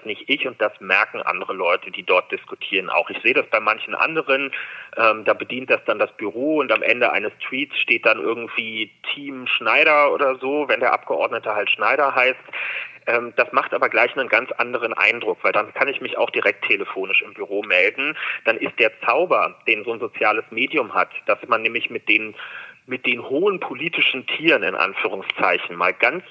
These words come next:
unmittelbar, ohne Vorzimmer, ohne Referenten dazwischen, in Kontakt treten kann, dann ist dieser Zauber weg. Also insofern ist mir das ein, ein hohes Anliegen und ich verwende da auch einen großen Teil,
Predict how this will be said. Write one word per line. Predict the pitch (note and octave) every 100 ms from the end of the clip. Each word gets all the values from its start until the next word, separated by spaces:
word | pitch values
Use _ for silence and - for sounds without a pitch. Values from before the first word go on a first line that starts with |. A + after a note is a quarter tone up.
| -
unmittelbar, | D#3 D#3 - C3+ A2 A2 F#2 -
ohne | C#3 E3
Vorzimmer, | - - D3 - D#3 D3 C#3 C#3
ohne | B2+ D#3+ C#3
Referenten | - A#2+ G#2 B2+ -
dazwischen, | G2+ - - G#2 A#2+ C3 - - - -
in | A#2
Kontakt | - A2+ C3+ C#3 -
treten | - G2 A#2
kann, | - A#2
dann | A#2 A2+
ist | -
dieser | A#2 A#2 -
Zauber | - G#2 G#2+ G2
weg. | F#2 -
Also | F#2 G2
insofern | G2 - B2+ A2
ist | -
mir | A2+
das | G#2+ G#2+ -
ein, | G#2+ G#2 -
ein | A2
hohes | A#2 A#2
Anliegen | - A2 C#3+ D3 D3+
und |
ich | A#2 -
verwende | G#2+ G#2 B2 A#2+
da | G#2+
auch | G2+ -
einen | A2 G#2
großen | G2 A#2+ C3
Teil, | A#2+ A#2 A2 A2+